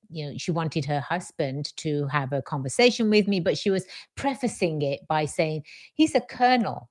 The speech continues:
Kelly, and he, you know, he, he's so, he, he's rough on the edges and he's gonna tell you rather than ask you," right? And I was just sitting there with a smile thinking, "Oh, love it. Absolutely love it. Please, please introduce us." And so as soon as,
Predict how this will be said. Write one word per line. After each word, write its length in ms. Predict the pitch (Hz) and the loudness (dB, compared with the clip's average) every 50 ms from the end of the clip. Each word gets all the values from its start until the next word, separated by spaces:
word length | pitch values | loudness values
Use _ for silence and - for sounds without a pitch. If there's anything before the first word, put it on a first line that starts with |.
| _ - | _ -6
Kelly, 460 | - - 147 143 139 131 143 156 - _ _ _ _ _ | -2 -2 0 0 0 -2 -4 -8 -10 _ _ _ _ _
and 440 | - 175 180 175 175 175 175 180 - - _ _ _ | -6 -4 -2 -2 0 0 0 -2 -2 -4 _ _ _
he, 400 | _ - 247 269 285 240 - - _ _ _ _ | _ 0 2 2 2 2 0 -4 _ _ _ _
you 140 | - 330 180 | -8 -6 -6
know, 80 | 190 185 | -4 0
he, 160 | 160 202 185 - | 2 2 2 4
he's 200 | 165 196 185 - | 2 2 2 2
so, 280 | - 196 180 180 165 - - | 4 4 4 4 4 0 -2
he, 200 | - 190 170 165 | 2 2 2 2
he's 320 | - - 160 151 127 131 135 | 2 0 -2 -2 0 0 2
rough 420 | 143 190 220 214 202 202 196 - | 4 6 8 8 8 6 4 2
on 120 | 214 202 190 | 0 2 2
the 180 | 175 185 180 | 4 4 6
edges 400 | 175 175 175 - 185 180 180 170 | 6 4 4 4 2 2 4 4
and 160 | 160 160 151 147 _ _ _ | 2 0 -2 -4 _ _ _
he's 140 | - 202 180 | 0 2 2
gonna 200 | - 208 175 139 | 2 2 0 -2
tell 500 | - - - - - - 202 233 247 247 | -2 -2 -2 0 2 2 4 6 6 6
you 280 | 196 165 170 156 160 165 | 6 6 4 4 4 4
rather 240 | 175 165 156 147 151 | 4 4 4 4 2
than 160 | 151 147 147 | 2 2 0
ask 400 | 131 143 185 185 - - - - | 0 0 0 0 -2 -6 -8 -6
you," 180 | 151 143 139 139 | -4 -4 -2 -2
right? 240 | 139 139 147 156 - - - - - - - - | -2 -2 -2 -4 -6 -10 -16 -20 -20 -12 -6 -2
And 80 | 339 392 | 0 4
I 40 | 427 | 6
was 120 | 440 392 | 6 6
just 160 | 370 277 - | 6 4 4
sitting 220 | - 226 220 214 202 | 4 4 4 6 4
there 100 | 214 208 | 4 6
with 140 | 208 202 220 | 6 4 4
a 40 | |
smile 400 | 220 - - 196 170 156 156 160 170 | 2 2 2 4 4 4 4 2 2
thinking, 280 | - 214 202 214 226 | 0 2 4 4 6
"Oh, 160 | 269 370 415 - - - _ - | 6 4 2 2 0 -6 _ -2
love 320 | 269 262 247 240 240 226 | 2 6 8 8 8 6
it. 160 | 233 220 - - | 4 0 0 2
Absolutely 560 | - - 226 - - 240 226 220 190 208 214 | 2 2 2 2 2 4 4 4 6 4 4
love 220 | 185 180 175 160 185 | 6 6 6 6 6
it. 140 | 180 - - | 2 4 10
Please, 320 | - 403 415 453 349 - - - | 12 12 12 12 12 10 10 10
please 240 | 370 359 349 320 294 | 12 12 12 12 10
introduce 520 | 269 247 - - 202 247 254 311 311 - | 6 4 4 2 4 4 4 4 4 2
us." 180 | 190 156 160 - _ _ - - - - - - - | 0 0 0 -2 _ _ -20 -20 -20 -20 -20 -10 -6
And 120 | 320 285 | -4 2
so 160 | - 294 285 | 4 4 6
as 160 | 277 269 - - | 4 4 4 6
soon 220 | - 392 381 330 | 6 6 8 6
as, 160 | 294 277 269 | 4 2 2